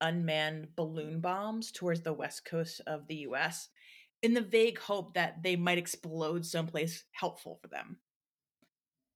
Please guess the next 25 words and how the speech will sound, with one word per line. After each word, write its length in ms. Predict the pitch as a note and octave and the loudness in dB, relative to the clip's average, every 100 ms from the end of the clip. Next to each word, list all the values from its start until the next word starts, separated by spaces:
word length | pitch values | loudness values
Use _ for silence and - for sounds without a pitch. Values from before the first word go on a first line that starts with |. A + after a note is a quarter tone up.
| _ | _
So 160 | - G#3+ | 0 4
they 140 | G#3 | 6
released, 340 | G#3 G#3+ A#3+ G3+ | 6 4 0 -2
like, 200 | E3+ - | -4 -4
three 160 | G#3+ | 0
hundred 260 | A#3 B3 A#3 | 0 0 -4
and 100 | A#3 | -2
fifty 240 | A#3+ B3+ | -2 -2
bombs 720 | A3 C#3+ C#3+ D3 D#3+ E3 - - | -2 -2 -4 -6 -6 -6 -6 -4
that 120 | - | 2
actually 360 | C3+ E3 F3+ E3+ | 2 2 0 0
made 440 | D#3+ E3 F3+ G#3+ | 0 0 0 -2
it 100 | F3 | -4
to 80 | - | -8
the 80 | F#2 | -10
U 240 | C2 G1+ - - | -10 -10 -10 -10
S. 320 | - - - - _ _ _ - | -10 -12 -12 -18 _ _ _ -10
The 80 | E3+ | -6
farthest 680 | F#3+ G3+ F#3 F#3 - - - _ _ _ - | 2 2 2 0 -4 -8 -12 _ _ _ -6
east 240 | A3+ A3+ | -4 0
that 120 | F3+ | 0
it 160 | D3 - | 0 -4
got 380 | E3+ D#3+ F3+ - - | -2 0 0 -2 -6
was 500 | E3+ D#3+ C#3 B2 B2 - _ | -8 -2 0 0 -2 -10 _
Iowa. 720 | E3+ B2+ E2 A#1+ G1+ G#1+ - | 2 2 2 -4 -6 -8 -12